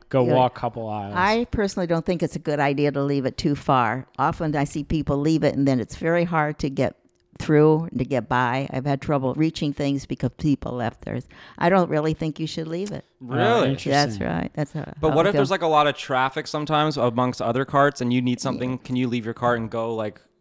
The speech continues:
Speaker 2: I, I don't think you should.
Speaker 3: You don't leave your cart?
Speaker 2: I don't leave the cart.
Speaker 1: Your ha-,
Speaker 3: Interesting.
Speaker 1: one hand always on the cart.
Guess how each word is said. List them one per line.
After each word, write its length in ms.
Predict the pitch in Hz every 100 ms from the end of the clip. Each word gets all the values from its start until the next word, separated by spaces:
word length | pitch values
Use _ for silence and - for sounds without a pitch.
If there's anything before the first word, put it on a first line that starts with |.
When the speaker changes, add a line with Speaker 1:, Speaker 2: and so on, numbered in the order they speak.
| _
Speaker 2:
I, 340 | 135 - 147 165
I 20 |
don't 180 | 170 170
think 260 | 156 147 160
you 80 |
should. 360 | 147 165 160 151
Speaker 3:
You 60 | 143
don't 140 | 160
leave 140 | 160 147
your 80 |
cart? 340 | - 165 131 - -
Speaker 2:
I 140 | 143
don't 200 | 160 -
leave 180 | 151 143
the 60 | -
cart. 340 | 160 123 -
Speaker 1:
Your 100 | 147
ha-, 60 | 143
Speaker 3:
Interesting. 260 | - 131
Speaker 1:
one 120 | 151 143
hand 260 | 143 131
always 320 | 127 127 123
on 160 | 123 120
the 80 | 117
cart. 380 | - 117 104